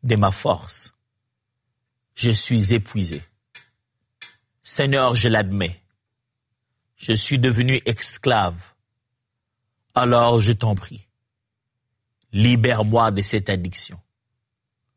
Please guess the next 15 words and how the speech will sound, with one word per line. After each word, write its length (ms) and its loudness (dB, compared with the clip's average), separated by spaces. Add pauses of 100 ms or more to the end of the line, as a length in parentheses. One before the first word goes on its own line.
(540)
Aujourd'hui, 600 4
j'accepte 680 -2 (1900)
ton 240 2
œuvre 400 2
de 80 2
la 160 2
croix. 400 -10 (880)
Aujourd'hui, 600 4
j'accepte 680 -2 (960)
que 100 0
tu 240 0
es 60 2
mort 400 2
pour 160 -10
moi. 320 -8